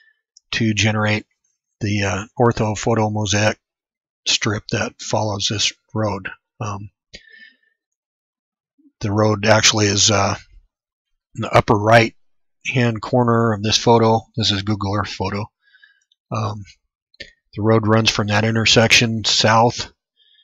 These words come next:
and sort of curves around to the east and ends on the bottom right where there's kind of a Y intersection there.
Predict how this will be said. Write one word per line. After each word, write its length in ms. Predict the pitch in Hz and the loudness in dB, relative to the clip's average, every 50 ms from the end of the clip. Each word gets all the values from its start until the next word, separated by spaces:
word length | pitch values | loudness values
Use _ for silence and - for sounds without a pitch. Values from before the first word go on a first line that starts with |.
| _ _ _ _ _ _ _ _ - | _ _ _ _ _ _ _ _ -8
and 260 | 113 107 101 98 - | -6 -4 -4 -2 -2
sort 240 | - - 117 110 107 | 0 0 2 2 2
of 300 | 104 98 95 92 90 - | 0 0 -2 -6 -6 -4
curves 380 | - - 120 117 117 107 98 117 | -2 2 4 4 4 4 2 2
around 560 | 104 107 110 113 120 120 117 117 113 104 98 - - - - _ _ _ _ _ _ _ _ _ _ _ _ _ _ _ _ _ _ _ _ _ - | 2 2 2 4 4 4 4 2 0 -4 -6 -10 -12 -14 -20 _ _ _ _ _ _ _ _ _ _ _ _ _ _ _ _ _ _ _ _ _ -6
to 240 | - - 123 113 110 | -2 2 2 2 2
the 320 | 104 107 107 104 101 - - | 4 2 2 2 0 0 2
east 600 | - 127 127 117 113 107 - - - - - - - - _ - - | 4 4 6 6 6 6 4 4 4 0 -2 -4 -8 -16 _ -8 -4
and 380 | 113 104 101 98 98 98 101 - - - | -2 -2 -2 -2 -2 -4 -6 -6 0 4
ends 640 | 131 127 120 117 113 110 107 - - - - - _ _ _ - _ _ _ _ _ _ _ _ _ _ - | 4 4 4 4 2 0 0 0 0 -2 -4 -6 _ _ _ -20 _ _ _ _ _ _ _ _ _ _ -6
on 180 | 110 104 101 | -6 -4 -4
the 80 | 95 90 | -6 -6
bottom 400 | 95 101 107 104 107 104 101 104 | -2 2 2 4 4 2 0 -2
right 340 | 104 110 113 110 101 - - _ _ _ _ _ _ - - | 0 0 2 2 0 -2 -6 _ _ _ _ _ _ -14 -10
where 100 | 113 101 | -8 -6
there's 200 | 101 104 104 - | -6 -4 -4 -4
kind 160 | - 120 110 | -4 -4 -4
of 80 | 98 98 | -4 -6
a 40 | 95 | -4
Y 300 | 98 104 107 107 104 101 | 0 2 2 2 2 0
intersection 640 | 98 101 104 101 - - 113 104 - - 104 104 113 | -2 -2 -2 -2 -2 -2 -2 0 0 -2 -2 -2 -6
there. 240 | 117 110 110 107 | -8 -8 -8 -10